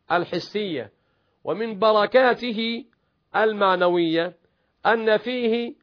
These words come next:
يضاعف الأجر والثواب للعابدين. في المسجد الحرام يضاعف الله تبارك وتعالى الأجر والثواب للعابدين. فبالنسبة للصلاة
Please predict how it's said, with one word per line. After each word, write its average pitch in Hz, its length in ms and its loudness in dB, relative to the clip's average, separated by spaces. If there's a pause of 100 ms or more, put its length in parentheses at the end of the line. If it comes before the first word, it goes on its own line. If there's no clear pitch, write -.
(320)
يضاعف 190 760 2
الأجر 180 480 0
والثواب 185 800 2 (380)
للعابدين. 165 1200 -2 (420)
في 151 360 -4
المسجد 160 400 0
الحرام 175 540 2 (420)
يضاعف 165 600 -2
الله 175 300 0
تبارك 170 480 0
وتعالى 185 640 0 (440)
الأجر 170 580 -2
والثواب 185 920 2 (380)
للعابدين. 165 1400 0 (420)
فبالنسبة 208 680 -4
للصلاة 180 640 0